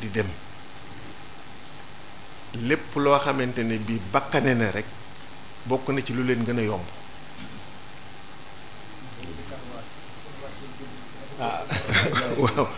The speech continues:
Speaker 1: booba lépp lu bakkane yomb nañu.
Speaker 2: Mm-hmm.
Speaker 1: Mais man, ma di ko seetlu, dama ko seetlu lu,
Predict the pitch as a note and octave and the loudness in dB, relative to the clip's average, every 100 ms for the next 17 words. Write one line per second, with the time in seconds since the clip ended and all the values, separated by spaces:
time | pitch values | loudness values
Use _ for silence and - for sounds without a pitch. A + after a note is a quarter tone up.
0 | - - A2+ C3 D3+ C#3 D#3 - - - | -6 -6 6 8 10 8 4 0 -6 -6
1 | - - - - - - - A#2+ B3+ - | -6 -8 -8 -8 -8 -8 -2 0 6 6
2 | - F3+ F3 D3 D#3+ D3+ C#3+ C#3 C#3+ C3+ | 6 4 4 6 4 2 2 6 8 8
3 | B2 A2 G2 - - B2+ G#2 G2+ G2 - | 4 2 0 -4 -4 -2 0 -2 -4 -6
4 | - - C#3 D#3+ F#3 D#3 E3 F#3 F#3 - | -8 2 4 6 6 6 4 4 4 4
5 | G3 D#3 A#3 - - - - - - - | 2 2 -2 -4 -8 -8 -8 -8 -8 -8
6 | - - - - - - - - - - | -8 -10 -10 -10 -8 -8 -8 -8 -8 -8
7 | - - - - - - - - C#3+ E3 | -8 -8 -8 -8 -8 -8 -8 0 2 4
8 | D#3+ - E3+ - D3+ C#3+ | 2 6 4 6 4 2